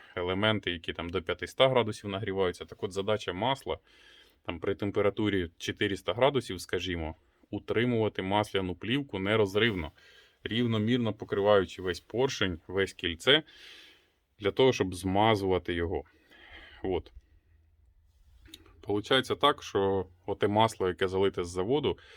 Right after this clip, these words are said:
воно не має такої властивості, воно не має таких присадок і, по суті, воно перетворюється в воду. Воду, я думаю, ви всі бризкали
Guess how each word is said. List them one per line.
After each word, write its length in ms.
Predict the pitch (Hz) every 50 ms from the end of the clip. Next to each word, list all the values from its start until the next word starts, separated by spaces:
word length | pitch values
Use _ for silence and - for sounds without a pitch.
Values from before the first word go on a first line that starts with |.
| - - - _
воно 240 | - 92 101 110 107
не 120 | 104 101 98
має 260 | 104 110 113 104 98
такої 300 | - - - 104 98 95
властивості, 640 | 92 92 95 - - - 92 85 82 82 - - 85
воно 220 | 85 90 92 98
не 100 | 98 101
має 220 | 104 107 104 95
таких 280 | 90 - - - 95 -
присадок 680 | - - 104 - - - 156 156 135 113 - - -
і, 200 | 98 98 95 92
по 160 | - - 95
суті, 340 | - - - 156 156 - 107
воно 220 | 98 95 104 113 110
перетворюється 720 | - 98 92 95 - - 107 110 110 104 92 - - 95
в 140 | 92 90
воду. 380 | 90 90 95 95 85 - - - _ _ - - - - - - - _ _ _ -
Воду, 340 | 90 92 113 147 160 160 147
я 100 | 131 120
думаю, 340 | 120 113 110 110 107 101
ви 120 | 95 101 110
всі 400 | 107 - - - 101 95 90 - - - - - - - - - _ _ _ -
бризкали 680 | 98 92 101 107 110 98 - - - 95 92 87